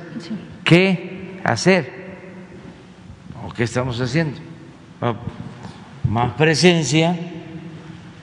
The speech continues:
Speaker 1: lo que comentaba también, ¿no? Por tu pregunta.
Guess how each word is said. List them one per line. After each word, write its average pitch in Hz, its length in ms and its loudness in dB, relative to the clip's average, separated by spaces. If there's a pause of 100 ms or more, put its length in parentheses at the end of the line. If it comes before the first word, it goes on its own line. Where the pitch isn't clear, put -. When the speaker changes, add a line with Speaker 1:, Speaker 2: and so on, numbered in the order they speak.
(2250)
Speaker 1:
lo 117 160 0
que 110 480 2 (1000)
comentaba 135 640 4
también, 135 440 0
¿no? 131 120 0 (320)
Por 101 100 -6
tu 107 140 -6
pregunta. 127 500 2